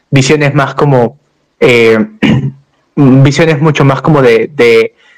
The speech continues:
de incluso serviciales, ¿no? Incluso como de, de esclavitud, modelos de, de muchas otras cosas donde había más una dominación. Entonces, algo que es común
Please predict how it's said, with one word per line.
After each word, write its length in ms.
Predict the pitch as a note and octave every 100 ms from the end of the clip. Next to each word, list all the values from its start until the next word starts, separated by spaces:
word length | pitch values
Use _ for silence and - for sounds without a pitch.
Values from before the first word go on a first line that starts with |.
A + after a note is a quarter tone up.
| _ _ _
de 640 | G3+ D3+ B2 A#2 A2+ A2 A2
incluso 360 | C3 C3+ C3+
serviciales, 680 | C#3+ C3+ A#2+ A2 D#3+ D3 C#3 C3+
¿no? 60 |
Incluso 260 | C3 C3 C#3+
como 260 | C#3+ A#2
de, 260 | A2+ A2+ G#2+
de 600 | - A#2 A2 G#2+ G#2+ -
esclavitud, 720 | - - B2+ A2+ A2 D#3 E3+ D#3+
modelos 440 | C3+ C3 D3 D3
de, 220 | C3+ A#2
de 140 | A#2 B2
muchas 360 | D3 D3+ D#3
otras 200 | D#3+ D3+
cosas 320 | - D3+ E3 D#3+
donde 200 | B2+ B2
había 240 | B2+ C3+
más 200 | C#3 C3+
una 140 | D3+
dominación. 760 | C#3+ B2+ B2 A2+ - F#3 C3 B2 - _ _ _ -
Entonces, 440 | C3 C#3 C#3+ D3
algo 260 | D#3+ D#3 D#3
que 100 | E3
es 60 |
común 460 | - F#3 F3+ F3